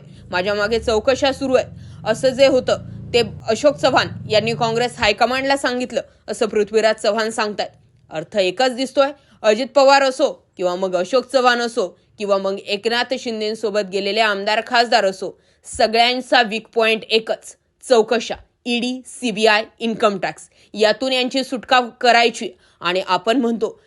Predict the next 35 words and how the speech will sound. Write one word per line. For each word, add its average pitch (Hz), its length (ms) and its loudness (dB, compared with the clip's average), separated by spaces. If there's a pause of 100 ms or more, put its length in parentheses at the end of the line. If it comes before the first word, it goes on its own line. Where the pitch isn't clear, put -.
(120)
की 220 80 -2
भाजप 220 460 0
हायकमांड 220 560 2 (340)
किंवा 202 180 4
भाजपा 226 480 2 (420)
इतक्या 269 380 0
पद-, 254 540 -4
मोठ्या 233 320 0
प्रमाणावरती 240 840 0 (260)
उमेदवारांना 240 800 2
जे 254 140 4
आहे 240 220 4
ते 247 120 0
आयात 233 260 4 (120)
करत 240 240 0
असतं, 240 240 -4 (180)
त्यांना 185 240 -6
तिकीट 196 380 -8
देत 226 200 0
असतं, 226 260 -4 (100)
त्यांना 208 260 -4
निवडून 247 380 0
आणत 262 280 0
असतं. 240 240 -2 (320)
मग 185 80 -8
मागं 175 380 -4
राहिलेले 233 500 2
निष्ठावंत 226 540 -2 (100)
कार्यकर्ते, 220 580 0
पदाधिकारी, 214 680 -2
आमदार, 208 540 0
खासदार 214 400 0
यांचं 202 360 -4
काय 240 260 2
होतं? 220 240 -2